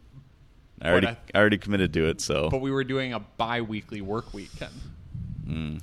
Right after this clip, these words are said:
Speaker 1: I don't remember
Speaker 2: You've
Speaker 1: that.
Speaker 2: done a couple weekends in a row.
Speaker 1: I don't remember that.
Speaker 2: <laughs>
Speaker 1: But any-, well, that's another discussion.
Speaker 2: Okay, okay,
Speaker 1: And
Speaker 2: I
Speaker 1: then,
Speaker 2: like it.
Speaker 1: all right, so yeah, next Thursday, then that means I would have to start on new posts.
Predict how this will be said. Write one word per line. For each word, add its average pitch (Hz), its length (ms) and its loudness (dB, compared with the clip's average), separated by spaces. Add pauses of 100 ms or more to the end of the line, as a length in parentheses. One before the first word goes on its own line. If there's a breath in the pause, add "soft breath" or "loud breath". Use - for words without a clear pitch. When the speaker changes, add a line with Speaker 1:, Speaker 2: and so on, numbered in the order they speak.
(120)
Speaker 1:
I 78 40 -4
don't 73 160 -2
remember 78 260 0
Speaker 2:
You've 76 80 2
Speaker 1:
that. 78 140 4
Speaker 2:
done - 100 -2
a 104 40 -4
couple 123 440 -2
weekends 113 400 -4
in 101 100 -6
a 101 60 -8
row. 104 340 0 (680)
Speaker 1:
I 55 160 -6
don't 50 200 -6
remember 50 300 -10
that. - 920 0
Speaker 2:
<laughs> - 60 -20 (1040 loud breath)
Speaker 1:
But 101 180 12
any-, 120 180 12
well, 123 280 12
that's 120 220 12
another 98 300 12
discussion. 80 500 2
Speaker 2:
Okay, 175 260 2 (120)
okay, 180 220 -2
Speaker 1:
And 98 200 6
Speaker 2:
I 101 40 10 (160)
Speaker 1:
then, 98 80 6
Speaker 2:
like 98 80 4
it. - 40 6
Speaker 1:
all 110 60 12
right, 104 240 12
so 104 180 10
yeah, 101 200 12
next 95 320 6
Thursday, 104 480 10
then 90 200 6
that 90 140 8
means 90 220 4
I 87 60 10
would 90 100 8
have 90 140 6
to - 80 -8
start 92 280 6
on 85 240 4
new 98 160 4
posts. - 760 2